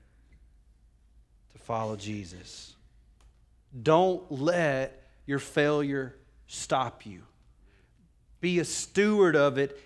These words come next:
instead. Your past doesn't, in Christ, it doesn't define you, but it can prepare you for what God has in store for you.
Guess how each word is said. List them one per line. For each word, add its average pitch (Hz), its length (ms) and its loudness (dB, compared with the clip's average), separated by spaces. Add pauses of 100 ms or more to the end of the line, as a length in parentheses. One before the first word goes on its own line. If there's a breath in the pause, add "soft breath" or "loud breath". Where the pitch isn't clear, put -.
instead. 131 800 0
Your 160 240 4
past 185 840 6 (260 loud breath)
doesn't, 175 540 4
in 139 220 0
Christ, 165 600 8
it 143 200 -6
doesn't 170 500 4
define 180 640 6
you, 135 320 -2 (300 loud breath)
but 156 140 6
it 143 100 -2
can 170 300 2
prepare 170 580 2
you 107 440 -8 (760)
for 139 100 -6
what 139 220 2
God 139 240 6
has 131 260 0
in 117 60 -8
store 120 280 -4
for 110 360 -6
you. 101 260 -16